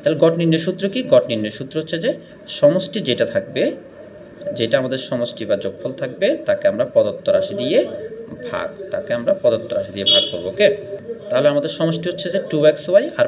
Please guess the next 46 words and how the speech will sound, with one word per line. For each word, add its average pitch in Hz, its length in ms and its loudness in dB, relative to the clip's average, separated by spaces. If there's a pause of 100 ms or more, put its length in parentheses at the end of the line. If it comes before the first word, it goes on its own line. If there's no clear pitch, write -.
প্রদত্ত 123 340 2
রাশি - 200 0
কত 151 140 4
ছিল? 160 240 -2
দুইটা 131 280 -2
সংখ্যা 147 240 2
ছিল, 120 220 -4
একটা 143 240 -2
হচ্ছে 143 200 -8
যে - 200 -6
এক্স, 143 320 4 (320)
আর - 60 4
একটা - 160 2
হচ্ছে - 160 -4
যে - 60 -2
x - 280 4
into 143 280 -6
two 120 120 0
ওয়াই 117 140 8
minus 110 320 -4
one। 104 80 -6
তাহলে 139 140 0
দুইটা 135 220 -6
সংখ্যা, 156 240 -2
তাহলে 110 140 4
আমরা 110 120 -4
দুই 110 120 -6
দিয়ে 101 160 -6
ভাগ 101 200 -14
করবো। 101 180 -6
তাহলে - 180 4
দেখেন 131 200 -2 (380)
দুই 117 160 2
দিয়ে 113 160 2
চলে 113 180 6
যাচ্ছে, 165 320 2
তাহলে - 240 6
থাকে - 260 -6
এক্স - 320 2
ওয়াই। 101 140 0
তাহলে 113 180 2
আমাদের 113 260 -2
প্রদত্ত 113 320 2
সংখ্যা 127 280 -6
এখানে 127 160 -2
গর্ত, 123 440 2